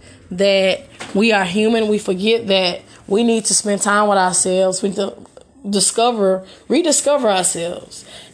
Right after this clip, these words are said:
And I follow, I follow an author by the name of Robert Greene. Robert Greene writes these very philosophical books, and he's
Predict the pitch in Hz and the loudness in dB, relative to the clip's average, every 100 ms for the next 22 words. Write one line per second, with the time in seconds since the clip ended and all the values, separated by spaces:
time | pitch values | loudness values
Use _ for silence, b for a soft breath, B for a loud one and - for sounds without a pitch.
0 | 240 240 233 226 220 - - - - 294 | 0 2 2 0 -2 -2 -2 -2 0 2
1 | 285 247 233 220 214 - - - - - | 2 2 0 -2 -10 -16 -20 -20 -20 -20
2 | - - - - - - - - - - | -20 -20 -20 -20 -20 -20 -20 -20 -20 -14
3 | - 220 247 269 269 262 233 220 220 B | -4 -2 0 2 2 4 2 0 -4 B
4 | B - - - - - 202 - 226 262 | B -10 -10 -10 -18 -6 -4 0 2 0
5 | - 220 202 202 214 214 - - 220 196 | 0 0 2 2 -2 -10 -20 -4 0 2
6 | 208 208 185 175 196 208 - 175 185 196 | 2 2 2 0 2 0 -2 -6 -2 -2
7 | 175 160 107 - - B B 214 285 269 | -4 -8 -14 -18 -20 B B 0 0 0
8 | 233 269 269 208 208 208 214 185 170 196 | 0 0 2 2 0 -2 -4 -4 -4 -2
9 | 208 214 196 214 190 - 185 117 - - | 0 -2 -2 0 0 0 -2 -4 -8 -8
10 | 190 185 185 175 B B B B - 170 | -4 -4 -4 -10 B B B B -14 -2
11 | 233 220 - - - 202 202 202 226 320 | 0 0 -2 -4 -2 0 2 2 2 0
12 | 247 | -2